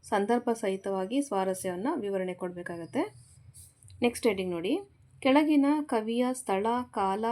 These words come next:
ಕೃತಿ ಹಾಗೂ ಪ್ರಶಸ್ತಿಗಳನ್ನು ಕುರಿತು ಬರೆಯಿರಿ. ಇಲ್ಲಿ ನಿಮ್ಗೆ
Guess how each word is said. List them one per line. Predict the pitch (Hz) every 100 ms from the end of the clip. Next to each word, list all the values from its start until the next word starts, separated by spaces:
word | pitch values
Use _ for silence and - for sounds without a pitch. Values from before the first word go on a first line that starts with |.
| 240
ಕೃತಿ | - 190 - 214 233
ಹಾಗೂ | - 185 180 240 349
ಪ್ರಶಸ್ತಿಗಳನ್ನು | - 208 233 277 - 208 185 180 190 359 453
ಕುರಿತು | - 196 180 - 339
ಬರೆಯಿರಿ. | - 196 185 175 170 175 170 185 - - - - _ - - -
ಇಲ್ಲಿ | 220 233
ನಿಮ್ಗೆ | 233 208 208